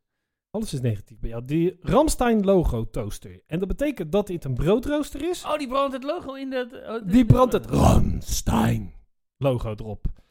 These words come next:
Speaker 1: En dat klokje, dat doet ein, zwei. <laughs> Nee, dat
Speaker 2: Dat moet je
Speaker 1: lijkt
Speaker 2: zelf
Speaker 1: goed.
Speaker 2: doen.
Speaker 1: Chrome toaster in black and silver, embossed with logo and Ramstein on either side and logo burning plate.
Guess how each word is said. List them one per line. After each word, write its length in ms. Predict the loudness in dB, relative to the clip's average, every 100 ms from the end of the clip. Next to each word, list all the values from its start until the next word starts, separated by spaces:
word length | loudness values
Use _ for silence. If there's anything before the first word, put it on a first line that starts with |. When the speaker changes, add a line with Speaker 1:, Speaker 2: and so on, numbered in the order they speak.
| _ _ _
Speaker 1:
En 160 | -2
dat 260 | 2 0 2
klokje, 580 | 2 2 -2 -8 -8 -8 _ _ _ _ _ _
dat 140 | 0
doet 180 | 0 -2 -10 _ -4
ein, 300 | -4 -4 -10 -20 _ _ _ _ _
zwei. 340 | 6 6 2
<laughs> 60 | 4 4 6 2 -4 -6 -8 -12 -16 -16 -18 -18 -16 -16 _ -20 _ _ _ -20 _ _ _
Nee, 260 | -14 -12 -10
dat 0 |
Speaker 2:
Dat 80 | -10
moet 60 |
je 40 | -4
Speaker 1:
lijkt 180 | -2 0
Speaker 2:
zelf 160 | 0
Speaker 1:
goed. 100 | 0
Speaker 2:
doen. 220 | -4 -6 -10 _
Speaker 1:
Chrome 240 | 8 8
toaster 420 | 8 6 6 4 4
in 140 | 6
black 280 | 6 4 0
and 100 | 0
silver, 360 | 4 6 6
embossed 480 | 4 4 4 4 4
with 140 | 4 6
logo 480 | 6 6 6 4
and 220 | 2 0 2
Ramstein 540 | 2 2 0 0 0
on 180 | 0 0
either 260 | 0 -2
side 400 | -2 0 0 0 0
and 220 | 0 4
logo 340 | 4 4 2
burning 440 | 2 0 0 0 4
plate. 340 | 4 4 -4